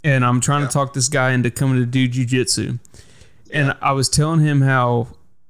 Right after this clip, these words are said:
Speaker 1: really, like, technically, I've been doing jujitsu for probably seven months because of my work schedule.
Speaker 2: Yeah.
Speaker 1: Now, be, and be honest, you're not gonna hurt my feelings.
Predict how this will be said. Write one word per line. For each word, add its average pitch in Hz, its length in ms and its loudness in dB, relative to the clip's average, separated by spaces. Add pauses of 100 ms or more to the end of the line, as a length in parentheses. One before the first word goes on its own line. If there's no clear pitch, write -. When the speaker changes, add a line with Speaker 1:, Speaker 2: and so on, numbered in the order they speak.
(120)
Speaker 1:
really, 160 440 2
like, 135 260 -4
technically, 165 840 0
I've 143 280 -2
been 139 140 2
doing 139 280 2
jujitsu 127 480 0
for 131 80 -2
probably 131 380 0
seven 139 420 2
months 135 320 0
because 135 300 -2
of 123 40 2
my 120 100 0
work 117 260 -4
schedule. 160 480 0 (760)
Speaker 2:
Yeah. - 220 -16 (240)
Speaker 1:
Now, 135 380 2 (440)
be, 160 160 0
and 143 160 2
be 143 200 2
honest, 143 380 0
you're 127 100 2
not 127 100 2
gonna 131 140 -2
hurt 143 80 -2
my 127 120 -2
feelings. 123 420 -6